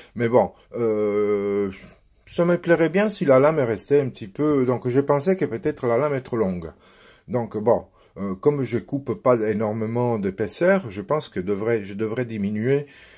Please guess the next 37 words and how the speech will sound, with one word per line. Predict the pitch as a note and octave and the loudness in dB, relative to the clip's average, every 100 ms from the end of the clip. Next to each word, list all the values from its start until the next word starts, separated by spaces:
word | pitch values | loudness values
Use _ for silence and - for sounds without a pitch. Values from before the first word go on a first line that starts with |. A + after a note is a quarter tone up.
| _ | _
en | - A2+ | -6 -4
longueur | A2+ A2+ A#2 A2 | -2 -2 -2 -2
de | G2+ | -2
lame | G#2 C3 D3+ | 2 2 0
pour | - G#2 F#2 | -6 -4 -4
éviter | E2+ F2 B2+ | -4 -4 -4
ce, | B2 - F2 | -4 -6 -8
ce, | - F2+ E2+ D#2+ D#2+ D#2+ D#2+ D#2 D2+ D2+ D2+ _ _ _ | -6 -8 -6 -8 -10 -12 -12 -14 -14 -16 -20 _ _ _
pour | - | -12
éviter | D#2+ G2 C3+ | -10 -6 -6
ceci. | B2 C#3 - - _ _ _ _ | -6 -12 -16 -20 _ _ _ _
Voilà, | - F2+ D#2+ | -6 -6 -6
je | G2+ | -14
pensais | F#2+ A2 A2+ - | -6 -6 -4 -2
moi, | A2+ A2 G2+ F#2 F2 | -2 -2 -2 -2 -4
parce | - F#2 | -8 -14
que | - | -10
moi | G2 A2+ | -8 -6
j'allais | F2+ D#2+ | -6 -6
loin, | E2 F#2+ E2+ | -6 -6 -8
hein, | E2+ F2+ E2+ | -10 -12 -12
je | D#2+ | -12
voulais | D#2+ D#2+ F2+ F#2+ F2+ E2+ | -12 -8 -6 -4 -4 -6
monter | G2+ F#2+ G#2+ | -8 -8 -4
au | F#2+ | -4
plafond. | - E2+ - B2+ D3+ - - - - - - - | -4 -8 -6 -6 -6 -10 -20 -20 -20 -20 -20 -12
Du | F2+ G2 | -6 -6
plafond, | - A2 F#2+ B2 G#2+ | -4 -6 -2 -2 0
une | G2 F2+ | 0 0
grosse | F2 E2+ - B2 A#2+ - | -4 -10 -6 -6 -4 -2
lame, | A2+ A2 G#2+ D#2+ - - - - - | 0 2 0 -8 -12 -20 -20 -20 -6
euh, | F#2+ F2+ F2 | -4 -4 -6
qui | - G#2+ | -6 0
aille | G#2 F#2 | 0 0
se | - | -8
coincer | F#2+ - F#2 - F#2 | -10 -6 -6 -4 -6
ici | D#2+ - - C3+ | -6 -10 -6 -6